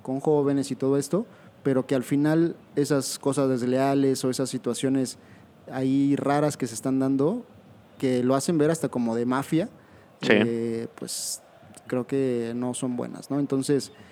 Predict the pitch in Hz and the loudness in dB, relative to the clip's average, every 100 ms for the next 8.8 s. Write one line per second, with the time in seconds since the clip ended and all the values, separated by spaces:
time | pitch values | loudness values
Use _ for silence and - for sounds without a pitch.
0 | - - 127 151 156 156 - 135 123 147 | -20 -10 0 2 2 2 0 -2 0 0
1 | 143 - 147 147 143 127 - 127 151 151 | 0 0 0 2 2 0 -2 0 2 2
2 | 131 120 131 127 123 156 160 185 - 156 | 2 0 -2 -2 0 2 2 0 -4 -2
3 | 135 156 139 135 131 127 127 123 131 123 | 0 2 2 2 0 2 0 0 0 0
4 | 127 131 120 151 160 208 - - - 135 | 0 0 0 2 2 0 -10 -20 -8 -2
5 | 131 156 151 131 131 120 139 151 156 175 | 0 2 2 0 0 0 2 2 2 2
6 | 139 123 123 131 143 143 127 120 127 135 | 2 0 0 -2 0 -2 0 0 -2 0
7 | 160 175 127 113 - 123 120 120 123 131 | -2 -2 -2 -2 -4 -8 -6 -4 -4 -2
8 | 131 120 117 123 120 120 113 | -2 -4 -4 -6 -4 -6 -10